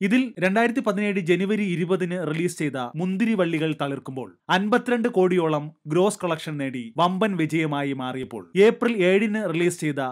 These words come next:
ബിഗ് ബജറ്റ് ചിത്രം നയൻറ്റീൻ സെവന്റി വൺ ബിയോണ്ട് ബോർഡേഴ്സ് തിയേറ്ററുകളിൽ തകർന്നടിഞ്ഞു. ആഗസ്റ്റ് മുപ്പത്തൊന്നിന് റിലീസ് ചെയ്ത വെളിപാടിന്റെ പുസ്തകവും പ്രതീക്ഷിച്ച ചലനങ്ങൾ ഉണ്ടാക്കാതെ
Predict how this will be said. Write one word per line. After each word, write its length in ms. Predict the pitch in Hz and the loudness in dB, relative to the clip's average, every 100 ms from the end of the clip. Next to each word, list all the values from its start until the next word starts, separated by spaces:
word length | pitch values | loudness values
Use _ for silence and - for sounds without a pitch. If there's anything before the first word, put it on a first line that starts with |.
| 135 | -2
ബിഗ് 240 | 156 175 | 0 2
ബജറ്റ് 260 | 180 175 170 | 2 2 0
ചിത്രം 440 | 147 - 123 104 151 | -4 -6 -10 -10 -4
നയൻറ്റീൻ 440 | 170 202 214 233 | 0 2 2 -2
സെവന്റി 400 | - 185 180 160 | -2 -2 -2 -2
വൺ 260 | 160 151 180 | -2 -4 -8
ബിയോണ്ട് 420 | 120 170 180 175 | -6 0 2 0
ബോർഡേഴ്സ് 560 | 143 135 113 - - - | -4 -6 -8 -12 -14 -4
തിയേറ്ററുകളിൽ 680 | 202 208 160 147 135 117 110 147 | 2 4 2 -4 -6 -8 -8 -8
തകർന്നടിഞ്ഞു. 560 | 143 147 127 107 104 - | -6 -6 -8 -12 -14 -6
ആഗസ്റ്റ് 440 | 160 208 247 247 269 | 2 2 2 0 0
മുപ്പത്തൊന്നിന് 600 | 202 160 240 233 208 208 180 | -2 0 0 0 -2 -2 0
റിലീസ് 260 | 180 185 - | 0 0 -2
ചെയ്ത 360 | 160 143 135 - | -4 -2 -4 -2
വെളിപാടിന്റെ 640 | 165 190 208 196 196 180 | 2 2 4 4 2 0
പുസ്തകവും 540 | 170 147 147 127 120 - | -4 -6 -8 -8 -10 -2
പ്രതീക്ഷിച്ച 500 | 180 180 202 214 196 | 0 2 0 -2 -4
ചലനങ്ങൾ 500 | 180 160 160 175 170 | -2 0 0 -2 -4
ഉണ്ടാക്കാതെ 600 | 143 139 135 131 120 110 | -4 -4 -6 -6 -8 -12